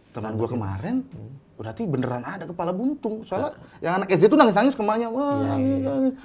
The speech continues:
Speaker 1: Kenapa di W C ada kenapa? Ada kepala buntung," gitu, gitu.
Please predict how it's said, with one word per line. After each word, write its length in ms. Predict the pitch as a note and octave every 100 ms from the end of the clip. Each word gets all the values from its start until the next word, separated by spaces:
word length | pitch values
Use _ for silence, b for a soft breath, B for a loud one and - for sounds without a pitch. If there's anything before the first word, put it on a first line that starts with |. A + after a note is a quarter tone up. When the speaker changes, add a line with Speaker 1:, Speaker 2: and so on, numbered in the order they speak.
| B
Speaker 1:
Kenapa 440 | B A#3 D4 C4+ C#4 C#4
di 100 | B3+
W 80 | C4
C 100 | C#4+
ada 160 | C4+
kenapa? 360 | C4 C#4+ C#4+ - - B
Ada 140 | F#3+
kepala 260 | G#3 A#3+ B3+
buntung," 600 | A3+ C4+ D4 D#4+ D#4 D4+
gitu, 120 | F#3+ E3+
gitu. 280 | C#3+ -